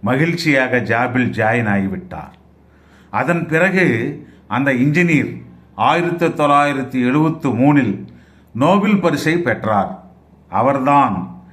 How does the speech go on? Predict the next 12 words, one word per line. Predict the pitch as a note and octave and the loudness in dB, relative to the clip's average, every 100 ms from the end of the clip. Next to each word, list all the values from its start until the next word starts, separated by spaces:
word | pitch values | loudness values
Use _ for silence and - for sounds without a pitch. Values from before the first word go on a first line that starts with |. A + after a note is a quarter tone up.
| - - | -20 -6
அமெரிக்கன் | G#2 D3 D#3 D#3 D3 B2 | 0 0 0 0 -2 0
பிரிஜன் | A#2+ A#2 C#3 G2+ - - - - - _ | -2 0 0 -2 -6 -12 -20 -20 -20 _
சுப்பிரமணியம் | - D#3+ D3+ G3 F3 D3+ D3 E3 | -8 -4 0 2 2 2 2 0
சந்திரசேகர் | F3 C3 C#3 D#3 C#3+ C3 A#2+ A2 | -2 -2 0 0 0 -2 0 -2
அவர்கள். | G#2 G2 G2 F2 - - - - _ - _ - | -2 -2 -2 -6 -10 -20 -20 -20 _ -20 _ -6
அவருடைய | A2 B2+ D3+ D#3 D3+ D3 C#3 A#2 A#2+ | 0 2 2 2 2 2 2 2 0
வாழ்க்கை | G#2 C3+ D#3 D#3 D#3 G2 - - - - | 0 0 0 -2 -2 -2 -8 -18 -20 -8
அந்த | G#2+ A#2+ A2 | -4 0 0
ஏழு | G#2 C#3 D#3 C#3+ | 0 2 2 2
ரூபாய் | B2+ A2+ A#2 A2 | 2 2 0 2
எப்படி | A2+ G2+ - - F3+ | -2 -4 -6 -2 0
மாற்றிவிட்டது? | C3 A2+ C3 C3 A#2 G2+ G#2+ G2 G2+ | 0 0 0 -2 -2 -2 -4 -4 -8